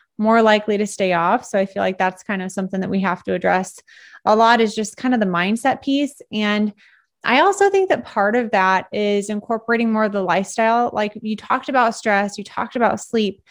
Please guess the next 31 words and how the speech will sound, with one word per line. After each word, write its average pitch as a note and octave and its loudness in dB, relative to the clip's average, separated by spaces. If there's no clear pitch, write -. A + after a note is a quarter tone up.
And A#3+ 4
I A#3+ 4
think C4+ -2
that A#3 0
sometimes B3 -2
we A3+ 0
just, G#3+ -4
we A3 0
think A#3 0
that A3+ 0
if G#3 -4
we G#3+ -2
try B3 0
harder A3+ -2
and G3 -2
we F#3+ 2
get C4 4
up B3 2
earlier G#3 6
and G3+ 0
work G#3+ -4
out G#3+ 2
more, A#3 2
that G#3 0
we A3+ -2
should G#3+ -6
see G#3 -8
results. G3 -2
And G#3+ -2
sometimes B3+ 0
maybe A3 0